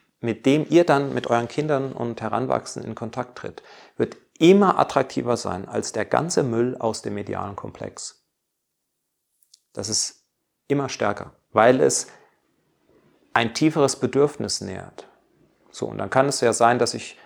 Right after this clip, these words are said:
eure Kinder damit beschäftigen, aber sie werden dann nie die Verbindung zu euch und damit zu sich selbst verlieren. Im Moment ist einfach, was ich sehe, ist so, dass, ähm, im Prinzip die, die Heranwachsenden, die, die verlieren völlig die Verbindung zu sich selbst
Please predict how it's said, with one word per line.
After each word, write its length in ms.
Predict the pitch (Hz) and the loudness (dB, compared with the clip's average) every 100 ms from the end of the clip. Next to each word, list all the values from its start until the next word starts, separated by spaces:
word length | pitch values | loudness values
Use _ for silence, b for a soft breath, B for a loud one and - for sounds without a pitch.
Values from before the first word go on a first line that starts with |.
| b b | b b
eure 160 | 113 107 | -4 -4
Kinder 260 | - 135 | -2 0
damit 260 | 117 110 - | 2 0 -2
beschäftigen, 580 | 107 - 160 - 120 117 | -4 -2 -2 0 -2 -2
aber 220 | 107 113 | 0 0
sie 220 | 107 113 | 0 0
werden 260 | 113 123 127 | 2 2 2
dann 180 | 123 117 | 0 0
nie 120 | 127 | -2
die 120 | 127 | -4
Verbindung 540 | 123 117 123 131 131 | -4 -4 -2 -2 -4
zu 180 | 127 131 | -2 2
euch 240 | - 117 120 | 6 6 4
und 120 | 120 | 2
damit 220 | 113 120 | 2 2
zu 120 | - | -2
sich 180 | 120 123 | -4 -2
selbst 300 | 147 147 - | 0 0 -4
verlieren. 540 | - 92 92 90 87 _ _ _ B B B B B B B | -8 -8 -8 -10 -14 _ _ _ B B B B B B B
Im 120 | 131 | 4
Moment 420 | 123 120 160 190 | 6 4 2 0
ist 400 | - 123 - - | -2 -2 -2 -6
einfach, 580 | - 113 120 123 113 - | -4 -4 0 0 -2 -4
was 180 | 120 - | -4 -4
ich 200 | 131 - | -6 -4
sehe, 260 | 131 127 | 0 0
ist 180 | 127 127 | 0 -4
so, 340 | - 127 123 B B B B B - | -2 -2 -4 B B B B B -4
dass, 400 | 120 - - - | -2 -2 -6 -4
ähm, 480 | 123 117 113 113 117 - _ _ _ _ _ - _ _ _ _ - | -2 -2 -2 -4 -8 -12 _ _ _ _ _ -20 _ _ _ _ -6
im 140 | 123 | -4
Prinzip 540 | 127 113 - 151 - | -4 -6 -2 -4 -4
die, 380 | - 131 131 - | -2 2 2 2
die 160 | - 117 | 0 0
Heranwachsenden, 800 | 107 127 139 131 - - 131 123 | 2 0 2 2 2 -4 -4 -4
die, 60 | - | -8
die 100 | 120 | -6
verlieren 360 | 131 127 127 | -4 -2 -2
völlig 480 | 120 - 156 156 147 | -4 0 0 0 -2
die 100 | 131 | -4
Verbindung 400 | 123 117 120 120 | -4 -2 -4 -4
zu 140 | - | -8
sich 200 | 107 110 | -8 -8
selbst 480 | - 110 131 - - | -2 0 0 -4 -18